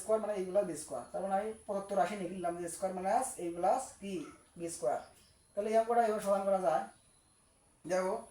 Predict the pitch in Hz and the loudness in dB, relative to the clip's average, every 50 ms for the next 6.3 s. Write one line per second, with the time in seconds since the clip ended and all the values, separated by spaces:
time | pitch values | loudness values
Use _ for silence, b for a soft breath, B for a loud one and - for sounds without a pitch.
0 | _ _ _ _ _ _ _ - 175 180 202 196 - - 226 226 220 226 220 202 | _ _ _ _ _ _ _ -10 -6 -4 -4 -4 -2 0 0 2 2 4 2 2
1 | 208 202 202 214 208 202 190 - - 202 202 202 208 208 220 - - - _ _ | 2 2 0 0 0 -2 -4 -4 -2 -2 0 0 0 0 -2 -2 -6 -14 _ _
2 | _ _ _ _ _ _ _ _ _ _ _ _ - - 175 208 196 196 - 233 | _ _ _ _ _ _ _ _ _ _ _ _ -12 -8 -4 -4 -4 -4 -4 -4
3 | 240 226 233 233 214 202 - 220 220 220 226 220 220 202 196 185 190 214 233 220 | -4 -2 -2 -2 -2 -2 -2 -2 -2 -2 -4 -8 -6 -6 -6 -6 -8 -10 -10 -10
4 | 202 196 - 220 214 - - 185 190 - 190 196 202 214 208 202 190 - - 185 | -12 -10 -6 -4 -4 -4 -2 -4 -4 -2 -2 -2 -2 -2 -2 -4 -4 -4 0 2
5 | 196 190 175 - - 147 180 190 - - _ _ _ _ _ _ _ _ _ _ | 2 2 2 -2 -4 -6 -10 -12 -16 -20 _ _ _ _ _ _ _ _ _ _
6 | _ _ 196 175 165 | _ _ -10 -8 -8